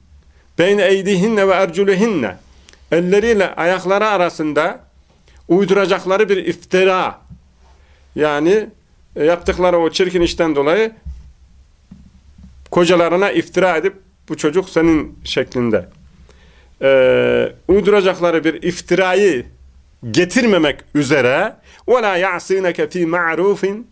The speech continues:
Ve maruf, iyi olan şeylerde sana, e,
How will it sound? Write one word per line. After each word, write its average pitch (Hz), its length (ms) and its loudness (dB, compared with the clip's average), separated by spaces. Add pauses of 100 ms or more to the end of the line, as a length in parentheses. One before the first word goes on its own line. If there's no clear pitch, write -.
(560)
Ve 170 180 2
maruf, 175 560 0 (140)
iyi 202 180 0
olan 160 240 0
şeylerde 151 480 0
sana, 165 300 -2
e, 135 1040 -4